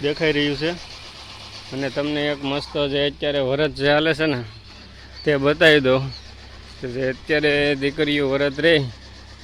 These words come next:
સારા વર માટે. તો જો આ રીતના ચોખા, ફૂલ એવું બધું કરેલું છે, વરત એમ પણ લખેલું છે. કંકુ, અબીલ, ગલાલ, કંકુ એથી કર્યું છે. તો કોણે કોણે વરત, વરત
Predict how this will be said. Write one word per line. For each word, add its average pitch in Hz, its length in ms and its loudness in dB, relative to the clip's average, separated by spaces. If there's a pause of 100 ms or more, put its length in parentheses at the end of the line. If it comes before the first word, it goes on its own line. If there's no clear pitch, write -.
સારા 143 560 2
વર 135 240 4
માટે. 135 420 -2 (400)
તો 131 120 -12
જો 127 140 -8
આ 123 200 -2
રીતના 135 800 -8 (100)
ચોખા, 135 520 -4
ફૂલ 135 480 -4
એવું 127 180 -4
બધું 127 280 -8
કરેલું 139 400 -6
છે, 127 200 -8
વરત 131 420 -4
એમ 127 140 -6
પણ 127 140 -10
લખેલું 131 540 -8
છે. 123 200 -4 (1080)
કંકુ, 143 520 -4
અબીલ, 135 240 -4
ગલાલ, 135 320 -4
કંકુ 135 360 -8
એથી 135 280 -4
કર્યું 156 280 -4
છે. 123 240 -2
તો 139 180 -4 (1080)
કોણે 165 260 0
કોણે 160 220 0
વરત, 151 360 0
વરત 156 280 -4